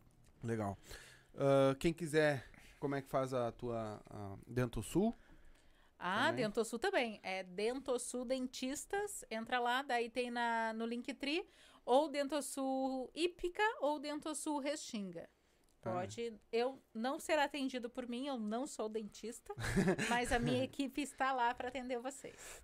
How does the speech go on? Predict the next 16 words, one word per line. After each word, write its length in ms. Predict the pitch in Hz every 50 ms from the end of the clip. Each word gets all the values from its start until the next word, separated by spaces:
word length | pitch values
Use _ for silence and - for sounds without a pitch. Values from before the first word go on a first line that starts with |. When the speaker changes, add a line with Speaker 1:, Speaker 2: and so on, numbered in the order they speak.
| - - -
Speaker 1:
Tem 160 | 240 294 285
alguma 320 | 254 226 196 190 175 156
coisa 320 | - - 156 147 139 143 135
que, 80 | -
eu, 120 | 131 127 120 - - - -
que, 220 | - 131 123 117
que 160 | 110 - - -
tu 100 | - -
queira 220 | - 127 117 110
falar 260 | - - 110 104 110
que 120 | 107 - 104
a 20 |
gente 280 | 95 98 98 - - -
não 80 | 101
te 120 | 95 - -
perguntou? 840 | - 95 90 87 82 - 113 123 139 147 143 143 143 135 135 131